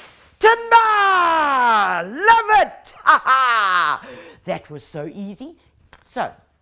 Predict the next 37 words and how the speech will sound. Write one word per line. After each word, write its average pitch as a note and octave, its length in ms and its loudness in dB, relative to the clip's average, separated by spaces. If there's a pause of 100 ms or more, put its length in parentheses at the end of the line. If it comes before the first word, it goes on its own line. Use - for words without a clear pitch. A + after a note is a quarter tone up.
(100)
what A#3 140 -10
does A3+ 100 -14
that F#3+ 180 -12
mean? A#2 180 -18 (120)
No D#3 120 -10
step G#3+ 320 -12
ladder? A3 300 -20 (420)
No G#3+ 140 -10
trying G#3+ 300 -18
to - 80 -20
get G#3+ 180 -14
up A3 180 -16
there? A#3 220 -12 (320)
No C4 180 -2
tying B3+ 440 -6
myself A3 460 -6
to A3+ 100 -16
the F#3 60 -18
tree A#3+ 340 -14
in G#3 80 -6
case G#3+ 280 -12
I G3 80 -10
fall G3+ 280 -8
down? A3 360 -2 (300)
No C#4+ 220 0
dogs B3+ 380 0
trying A#3 180 -8
to G#3+ 80 -10
climb D4 340 0
up - 140 -4
the A3 60 -10
step - 260 -10
ladder A3 240 -2
to - 100 -14
get G#3 220 -10
to F#3+ 80 -14
mom? A#3+ 420 0